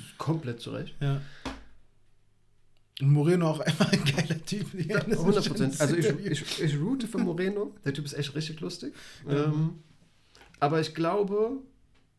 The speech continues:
Speaker 1: Figueiredo hat sich, wie du ihn auch gesehen hast und wie das, glaube ich, die f-, meisten Leute auch ge-, gefühlt haben, auch genauso unschlagbar gefühlt. Ich glaube, Figueiredo hat wirklich Moreno zu leicht, auf, auf die leichte Schulter genommen.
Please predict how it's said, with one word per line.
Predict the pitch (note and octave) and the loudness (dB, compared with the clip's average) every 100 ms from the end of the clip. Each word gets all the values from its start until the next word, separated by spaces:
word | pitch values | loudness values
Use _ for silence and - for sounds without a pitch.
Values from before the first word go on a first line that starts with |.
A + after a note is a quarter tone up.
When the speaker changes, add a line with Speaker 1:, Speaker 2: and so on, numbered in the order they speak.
| _ | _
Speaker 1:
Figueiredo | - D3+ D3+ D#3+ D#3 | -4 0 2 2 0
hat | D3 D#3 | -2 -4
sich, | D#3+ D#3 - B2+ | -6 -8 -10 -6
wie | C#3+ | -4
du | C#3 F3 | 0 0
ihn | D#3 | 0
auch | C3 | -2
gesehen | - A#2+ D#3 G3+ | -4 -2 -2 -2
hast | G3+ | -4
und | A#2 | -8
wie | A#2 | -10
das, | A#2+ | -8
glaube | C3 A#2 | -6 -6
ich, | - | -8
die | |
f-, | A#2+ - - | -14 -12 -4
meisten | C3+ C#3+ D3+ C3 | 0 0 -2 -6
Leute | B2 B2+ B2 B2 - - - - - | -6 -6 -4 -4 -6 -12 -20 -20 -8
auch | B2 B2 - _ | -6 -6 -14 _
ge-, | B2 - - - - - | -18 -18 -20 -20 -20 -16
gefühlt | B2 - C#3+ C#3 - _ _ | -8 -4 -4 -6 -14 _ _
haben, | B2 B2+ B2+ C3 C3+ - - | -6 -4 -4 -4 -6 -8 -8
auch | A#2+ - | -8 -8
genauso | A#2 B2+ B2 B2 | -6 -6 -4 -6
unschlagbar | A#2+ - A#2+ - | -6 -8 -10 -10
gefühlt. | A2 - A2+ G#2 - _ _ _ - - | -12 -10 -12 -12 -20 _ _ _ -20 -20
Ich | - | -8
glaube, | C#3+ D3+ | -4 -4
Figueiredo | D#3 D3+ D3 D3 | -4 -2 0 2
hat | C3+ C3+ A#2 | 0 -4 -2
wirklich | C#3+ E3+ D#3+ | -2 -4 -6
Moreno | C#3 C3+ C3+ C3 | -2 0 0 -2
zu | - | -4
leicht, | B2+ C#3+ - - | -6 -6 -8 -12
auf, | - A#2+ | -14 -12
auf | A#2 | -10
die | B2+ | -6
leichte | B2 - | -6 -6
Schulter | D3 D3+ E3 | -6 -4 -2
genommen. | D#3+ E3+ A3+ | -2 -4 -10